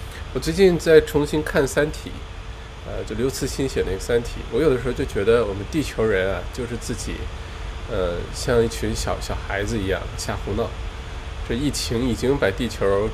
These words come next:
折腾得乱七八糟了，然后疫情之后呢，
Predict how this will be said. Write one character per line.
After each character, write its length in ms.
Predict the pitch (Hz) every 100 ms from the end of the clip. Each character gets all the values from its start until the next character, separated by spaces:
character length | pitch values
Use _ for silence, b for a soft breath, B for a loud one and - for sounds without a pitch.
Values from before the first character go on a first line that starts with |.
| -
折 160 | 113
腾 140 | 113 110
得 80 | 104
乱 140 | 113
七 100 | -
八 100 | 104
糟 240 | 98 92 92
了， 120 | 92
然 100 | 101 98
后 240 | 113 107 117
疫 80 | 131
情 220 | 113 123
之 140 | 113 117
后 200 | 131 107
呢， 160 | 98